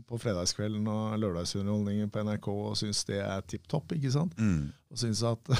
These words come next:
Speaker 1: <laughs> og vil ikke identifisere seg med menneskerettsbrudd. Og det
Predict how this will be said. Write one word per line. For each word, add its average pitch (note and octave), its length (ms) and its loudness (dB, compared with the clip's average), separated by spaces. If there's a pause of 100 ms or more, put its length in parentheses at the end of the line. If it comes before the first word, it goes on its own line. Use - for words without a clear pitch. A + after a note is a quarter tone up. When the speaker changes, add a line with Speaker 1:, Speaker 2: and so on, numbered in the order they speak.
Speaker 1:
<laughs> C#3 220 8
og D3 160 6
vil A2 180 6 (140)
ikke B2+ 320 8 (380)
identifisere A#2+ 960 6
seg A#2+ 200 2
med A2 360 0 (840)
menneskerettsbrudd. C3 720 6 (260)
Og B2 80 -10
det B2 180 4